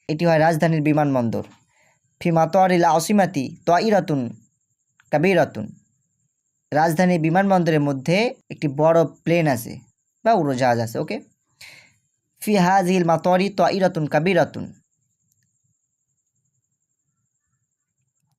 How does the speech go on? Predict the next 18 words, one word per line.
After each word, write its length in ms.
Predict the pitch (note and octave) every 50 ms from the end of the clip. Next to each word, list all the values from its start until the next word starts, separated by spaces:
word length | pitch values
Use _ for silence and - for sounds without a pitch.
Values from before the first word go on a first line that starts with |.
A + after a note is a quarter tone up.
| _ _ _
এই 120 | C3+ D3+ D3+
বিমানবন্দরের 640 | C3+ D3 C#3+ F3 G3 G#3 G3+ F#3+ E3+ D#3+ D3+ C#3+
মধ্যে 500 | C3 B2+ A#2+ A#2 A2+ D3 F3+ A3+ - - - _ -
একটি 420 | C3+ - - D3 C#3+ C#3 B2+ - - - _ _ _ - B2+
বড় 220 | D3 D#3 E3 E3
বিমান 320 | D3+ C#3+ D3 C#3 C#3+ C3+ B2
আছে। 360 | A#2 A#2 - G#2 - - _ _ _ _ _ _ _ _ _ _ _ - - - -
আর 80 | -
তাইরাতু 540 | A2 - - G3 F#3 F3 E3+ E3 D3+ - D3
কাবীরাতুন, 580 | - D3+ D3 E3 F3+ E3 D3 B2+ - B2 A#2+ A#2+
বিমানটি 380 | C3 C3 D3 D#3 D#3+ D#3+ -
বন-, 280 | - C3+ B2+ A#2 G2 - - - _ _ _ _ _
বিমানটি 380 | - C#3+ C#3 D3+ D#3+ F3 E3+ F3+
বড়। 340 | D3 C3+ C3 A#2+ A2 G#2 - - _ _ _ _ _ _ _ _ _ - _ - - - - _ _ _ _ _ _ _
হাযিহি 340 | - E3 F#3 F3+ E3+ E3
তাইরাতু 680 | D#3 D#3+ F3 E3 D3+ - G3+ F#3 F3 D3+ - B2 A2 E2+
সারিআতুন 600 | - - - D3+ E3+ G3+ G#3 F3 D#3+ D#3 C#3+ C#3+
জিদ্দান, 440 | C#3+ F#3 F3+ C3+ - A2 F2+ D2+